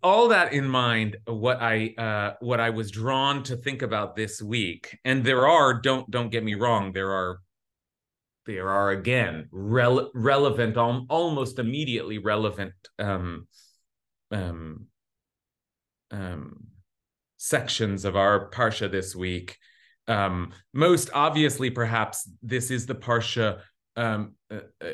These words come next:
in which we lose Sarah, our matriarch Sarah, and, um, f-,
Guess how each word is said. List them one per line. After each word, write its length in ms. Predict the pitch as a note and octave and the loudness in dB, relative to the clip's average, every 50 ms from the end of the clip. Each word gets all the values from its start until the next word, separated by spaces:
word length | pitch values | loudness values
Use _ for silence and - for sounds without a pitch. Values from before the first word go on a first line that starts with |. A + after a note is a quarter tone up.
| - | -10
in 220 | - C3 B2 A#2 A#2 | -6 -2 -2 0 0
which 240 | A2+ A2+ A2+ - | 0 -2 -4 -4
we 160 | - A2+ G#2+ G#2 | -4 -2 -2 -2
lose 720 | G2 G2+ A2 C3 C#3+ C#3+ C#3+ C#3+ C3 - - - - - | -2 -2 0 0 0 0 0 -2 -2 -4 -6 -8 -8 -10
Sarah, 600 | - - - A2 G2+ F#2+ F#2+ F#2 G#2 D3 D#3+ - _ _ _ _ _ - | -6 0 0 2 2 4 2 2 0 -2 -4 -6 _ _ _ _ _ -10
our 140 | G2+ G2+ | -8 -6
matriarch 600 | G2+ G2+ G2 G2 - - A#2 A2 A2 A#2+ A#2+ B2 | -4 -4 -4 -4 -4 -2 0 2 2 0 -2 -4
Sarah, 500 | - - - A2 G#2 A2 A#2+ C3+ D3+ D3+ - - - - _ _ _ - | -6 -4 -2 0 2 2 0 0 -2 -6 -12 -18 -20 -20 _ _ _ -2
and, 520 | D3+ D#3+ E3 E3 D#3+ D#3+ D#3 D3+ C#3+ G#2 - _ _ _ _ _ _ - | 0 2 2 4 4 4 4 2 0 -2 -8 _ _ _ _ _ _ -6
um, 140 | C#3+ C#3 B2+ | -4 -4 -4
f-, 280 | A#2+ - - - - | -4 -8 -10 -16 -18